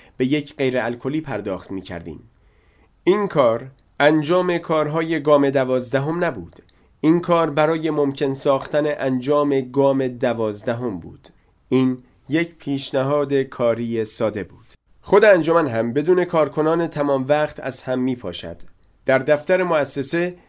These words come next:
و میان گروه‌ها ما نمی توانیم منشی‌های غیر الکلی استخدام کنیم. باید از کسانی استفاده کنیم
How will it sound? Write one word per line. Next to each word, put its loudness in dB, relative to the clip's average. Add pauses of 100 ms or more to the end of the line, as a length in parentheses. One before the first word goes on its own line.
(160)
و 2
میان 4
گروه‌ها 0
ما 0
نمی -2
توانیم -2
منشی‌های -4
غیر 0
الکلی -4
استخدام -8
کنیم. -14 (680)
باید 2
از -2
کسانی -2
استفاده -4
کنیم -6